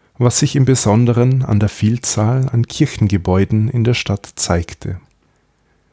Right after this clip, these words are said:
Der Ausbau der Stadt war bei Konstantins Tod dreihundertsiebenunddreißig bei weitem noch nicht fertig.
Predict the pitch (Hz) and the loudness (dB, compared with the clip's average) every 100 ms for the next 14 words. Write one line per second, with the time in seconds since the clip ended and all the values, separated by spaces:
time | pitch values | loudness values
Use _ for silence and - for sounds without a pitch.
0 | _ _ 110 104 139 - - 101 101 - | _ _ 0 2 2 2 0 2 2 0
1 | 92 98 - - - 101 110 - 120 - | 0 -2 -4 -6 0 0 0 0 0 0
2 | 120 - 104 - - - 101 123 - - | -2 0 0 -2 -6 -4 -2 -2 -4 -14
3 | - - 104 110 110 - - 143 120 95 | -12 -2 2 4 2 0 0 2 4 2
4 | - 90 98 - 135 123 - - - 104 | 2 2 2 0 -2 -4 -8 -8 0 0
5 | 82 101 - - 120 123 - 131 - - | 2 0 0 -2 0 0 -2 -4 -4 0
6 | 101 - 90 - - | 0 0 -10 -10 -14